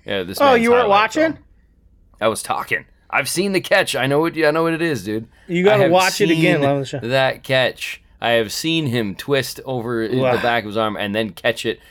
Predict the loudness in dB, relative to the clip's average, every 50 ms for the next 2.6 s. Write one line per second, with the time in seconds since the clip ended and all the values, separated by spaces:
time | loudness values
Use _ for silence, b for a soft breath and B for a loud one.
0 | b b -8 -8 -6 -4 -4 -4 -4 -4 -2 0 0 0 0 0 -2 -4 -4 -4
1 | -4 -6 -12 -18 -16 -12 -8 -6 -4 -4 -4 -4 -6 -6 -6 -4 -2 0 0 0
2 | -2 -4 -6 -8 -8 -8 -8 -8 -10 -12 -14